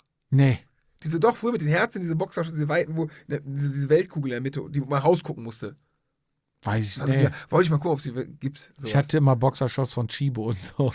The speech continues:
Speaker 2: <laughs> T C M?
Speaker 1: Ja.
Speaker 2: Äh, ah, hatte ich auch. Aber, äh, wie gesagt, da eine, also ich weiß noch nicht, ob ich dann vielleicht auf, auf den kurzen Schlafanzug gehe. Wobei ich auch lieber, ich hab's lieber zu warm als zu kalt nachts. Ich mag's nicht, wenn ich aufwache und mir nach kalt ist, kannst du mich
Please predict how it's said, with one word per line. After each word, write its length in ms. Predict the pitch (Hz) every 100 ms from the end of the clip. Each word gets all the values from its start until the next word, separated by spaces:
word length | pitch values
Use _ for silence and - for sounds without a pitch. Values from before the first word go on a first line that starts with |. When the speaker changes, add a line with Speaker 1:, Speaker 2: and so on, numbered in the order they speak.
| -
Speaker 2:
<laughs> 140 | 226 208
T 160 | 151
C 160 | 143 117
M? 180 | 135 - - - -
Speaker 1:
Ja. 240 | 131 131 - - - - -
Speaker 2:
Äh, 320 | 180 185 185
ah, 140 | 117 107
hatte 100 | 135
ich 140 | 117
auch. 140 | 113 - - - -
Aber, 300 | 165 170 -
äh, 180 | 180
wie 80 | 180
gesagt, 180 | 190 160
da 100 | 175
eine, 240 | 180 165 -
also 220 | 135 151 147
ich 160 | 135 123
weiß 160 | 160
noch 80 | 170
nicht, 240 | 151 143 139
ob 100 | 147
ich 60 |
dann 160 | 143 127
vielleicht 320 | 139 135 -
auf, 100 | 131 -
auf 100 | 131
den 140 | - 131
kurzen 380 | - 180 - 185
Schlafanzug 760 | - 180 190 185 - 196 175
gehe. 360 | 185 185 190 175 - _ _ _ _
Wobei 260 | 147 143 160
ich 280 | 175 - -
auch 140 | 147
lieber, 360 | - 156 196 185
ich 80 | 160
hab's 180 | 156 196
lieber 240 | 202 196
zu 320 | - 175 151
warm 420 | 151 156 185 220 -
als 320 | 165 180 -
zu 160 | - 165
kalt 400 | - 151 135 -
nachts. 360 | 104 - - -
Ich 180 | -
mag's 400 | 143 151 185 -
nicht, 140 | 185 117
wenn 60 |
ich 180 | 151 -
aufwache 420 | 151 226 - 196
und 60 | 170
mir 120 | 160
nach 280 | 165 160 -
kalt 260 | 147 151 160
ist, 240 | 143 -
kannst 200 | 151 -
du 40 |
mich 100 | 147